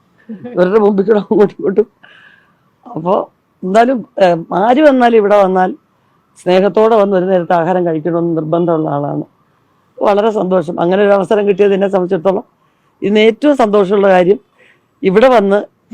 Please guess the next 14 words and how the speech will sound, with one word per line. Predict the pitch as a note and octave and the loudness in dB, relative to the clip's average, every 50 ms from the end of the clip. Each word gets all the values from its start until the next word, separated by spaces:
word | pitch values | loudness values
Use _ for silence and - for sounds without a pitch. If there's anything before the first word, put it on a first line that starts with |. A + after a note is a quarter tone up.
| G3 - | -10 -4
ബഹുമാനപ്പെട്ട | - F3+ F3+ F3 F#3+ G3 F#3+ G3 F#3+ - | 0 0 2 2 2 0 -2 -2 -4 -4
സുരേഷ് | A#3+ - G3+ E3+ D#3+ F#3 D#3 | -4 -2 -2 0 0 -2 0
ഗോപിയുടെ | D#3 G3+ G3 F#3+ A3 A3+ B3+ - _ - | 2 2 4 4 2 2 0 -4 _ -6
വീട്ടിൽ | F#3 E3+ E3 D#3 - F#3+ | -2 -2 -2 -2 -2 -2
വന്ന് | E3 E3 E3 E3+ G#3+ C#4 _ _ _ _ _ _ _ _ _ _ _ _ _ _ _ _ - | 0 0 0 -2 -4 -6 _ _ _ _ _ _ _ _ _ _ _ _ _ _ _ _ -2
ബ്രേക്ക്ഫാസ്റ്റ് | F3 E3+ E3+ D#3 - F3+ F3+ E3 - F#3+ | 0 0 0 2 0 -2 -2 0 0 0
കഴിക്കാൻ | F3 E3 D#3 D3+ - F3 F3 | 0 0 0 0 -2 -2 0
പറ്റിയതാണ് | E3 E3 D#3 - F3 E3+ D#3 E3 G3+ C4+ C#4 | 0 -2 -2 -2 -2 -2 0 -2 -2 -2 -2
ഏറ്റവും | F3 D#3 - F3 D#3+ | -2 -2 -2 -2 -2
വലിയ | E3 D#3+ E3 D#3 | -2 -2 -2 -2
സന്തോഷം. | E3+ E3 D3+ D#3+ - - | -2 -2 -2 -4 -4 -2
അദ്ദേഹം | F3 D#3+ F3+ G3+ A3 - | 0 0 2 2 0 -2
ഇവിടെ | - A3+ A#3 A3 | -2 -2 0 0
ഇല്ല | A#3+ A#3 B3 A#3+ F3 - | 0 2 2 2 0 0